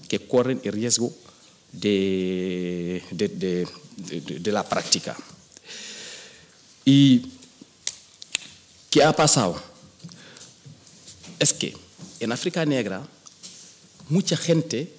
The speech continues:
he vi-, desde ayer estoy, bueno, he seguido los debates y todo esto, hay que, eh, hay que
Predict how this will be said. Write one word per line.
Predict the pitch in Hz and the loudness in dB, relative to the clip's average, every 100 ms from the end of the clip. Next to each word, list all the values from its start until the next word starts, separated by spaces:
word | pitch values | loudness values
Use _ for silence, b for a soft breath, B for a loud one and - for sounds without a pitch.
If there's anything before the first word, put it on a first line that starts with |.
| - | -2
he | 120 | 0
vi-, | 120 135 120 - | 0 -2 -4 -10
desde | 101 127 110 | -8 -6 -4
ayer | 107 120 139 - | -2 -2 -4 -6
estoy, | - 101 98 92 85 82 82 | -6 -4 -2 -2 -4 -6 -8
bueno, | 82 78 85 73 76 95 | -8 -10 -10 -12 -12 -4
he | 85 | -2
seguido | 92 92 92 | -2 -2 -4
los | 87 80 82 | -4 -2 -2
debates | 80 98 104 - 101 | -2 -2 -2 0 -2
y | 95 | -2
todo | 80 85 | -6 -2
esto, | 104 101 117 - B B B B B _ _ - | -2 -2 -8 -10 B B B B B _ _ -2
hay | 165 | -2
que, | - 160 214 - _ _ - _ _ _ - - _ _ 120 | 0 -2 -4 -14 _ _ -20 _ _ _ -20 -20 _ _ -2
eh, | 117 110 104 - _ - - | 0 0 -6 -14 _ -12 -6
hay | 127 139 | -2 -2
que | - | 0